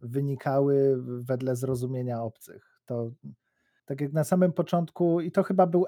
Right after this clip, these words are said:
efekt, który autor chciał uzyskać, na samym początku byłem zszokowany, o co, o co chodzi w tak dokładnym opisie tej sceny, jak w tym op-, opowiadaniu zostało to opisane. E, tak później to, to zrozumiałem, bo autor dokładnie wyłuszczył mechanizmy stojące za myśleniem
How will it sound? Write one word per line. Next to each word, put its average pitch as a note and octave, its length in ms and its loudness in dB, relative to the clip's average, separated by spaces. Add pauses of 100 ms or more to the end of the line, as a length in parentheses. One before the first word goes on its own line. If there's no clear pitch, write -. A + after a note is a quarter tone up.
efekt, F#3 420 -2
który D#3+ 420 0
autor D#3 340 -2
chciał D3 460 -4
uzyskać, D3+ 600 0
na C#3+ 100 -4
samym D#3 240 -2
początku D#3 440 -6
byłem D3 220 -2
zszokowany, C#3 760 -2
o B2+ 100 -6
co, - 220 -6
o C#3 80 -4
co - 160 -6
chodzi C3+ 360 -4
w - 160 -20
tak C3 220 -6
dokładnym C#3+ 640 0
opisie C#3+ 420 -6
tej C3 200 -4
sceny, B2+ 400 -4
jak A2 160 -10
w - 60 -20
tym A#2+ 120 -10
op-, A#2+ 380 -8
opowiadaniu A#2+ 600 -6
zostało A2+ 420 -10
to A2+ 120 -8
opisane. A2 600 -8 (460)
E, A#2 160 -8
tak B2 300 -10
później D#3 380 -4
to, D3 180 -6
to C#3 340 -4 (220)
zrozumiałem, C#3+ 640 -4
bo C3+ 160 -4
autor D3+ 300 -6
dokładnie D#3 540 -4
wyłuszczył D3 520 -4
mechanizmy D#3 800 0
stojące D3+ 640 -2
za C#3+ 160 -4
myśleniem D3 580 -4